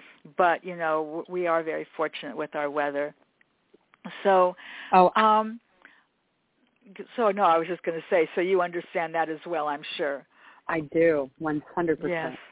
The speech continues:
Speaker 1: absolutely.
Speaker 2: Mm-hmm.
Speaker 1: So I wanna just spell your name for people as we're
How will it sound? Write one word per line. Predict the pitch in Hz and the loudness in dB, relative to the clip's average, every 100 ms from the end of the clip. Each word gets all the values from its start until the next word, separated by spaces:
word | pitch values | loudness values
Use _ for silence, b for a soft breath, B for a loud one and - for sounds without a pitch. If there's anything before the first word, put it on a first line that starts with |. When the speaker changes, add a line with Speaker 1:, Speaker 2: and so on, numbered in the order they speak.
| _ _ _ _ _ _ - | _ _ _ _ _ _ -8
Speaker 1:
absolutely. | 180 196 - 160 156 180 175 147 | -2 -2 -4 -6 2 2 2 -2
Speaker 2:
Mm-hmm. | 151 _ - - - - - - | -4 _ -20 -20 -20 -20 -20 -2
Speaker 1:
So | 277 254 254 - B B B - | 2 4 2 -4 B B B -6
I | 277 349 | 0 0
wanna | 466 453 269 | 0 -2 -6
just | 247 - - | -8 -8 -8
spell | - 185 214 | 0 2 2
your | 190 | 0
name | 170 170 170 180 208 - | -4 -6 -8 -8 -10 -8
for | 220 | -8
people | - 247 269 254 254 | -8 -8 0 0 0
as | 202 202 185 | 0 -2 -2
we're | 196 175 | -4 -6